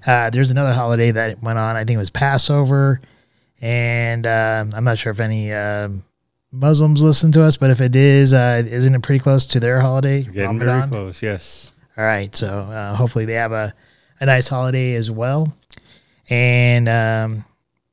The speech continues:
Speaker 1: so I think we have a pretty decent lineup here tonight. Um, for our Scotch, we have the Laphroaig, or did I pronounce that wrong?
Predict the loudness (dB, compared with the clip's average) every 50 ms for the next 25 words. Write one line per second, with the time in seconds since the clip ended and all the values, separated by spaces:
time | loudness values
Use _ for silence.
0 | _ _ -8 0 4 4 6 6 4 2 0 -2 -2 0 0 2 2 2 2 2
1 | 2 0 -2 -2 2 4 6 6 6 6 6 6 6 6 4 2 0 0 2 2
2 | 4 2 2 0 -2 -8 -12 -6 -2 0 0 0 2 0 0 2 2 2 2 2
3 | 2 2 0 0 -2 -2 -4 -4 -6 -4 0 2 4 4 4 2 0 0 0 0
4 | 0 0 0 0 2 4 4 4 2 0 -2 -2 -2 -2 -2 -2 -2 0 2 2
5 | 2 2 2 0 -4 -8 -18 _ _ _ _ -6 -4 -4 -4 -2 -2 -2 -2 -4
6 | -4 -4 -6 -4 -4 -4 -4 -4 -6 -6 -6 -4 -4 -4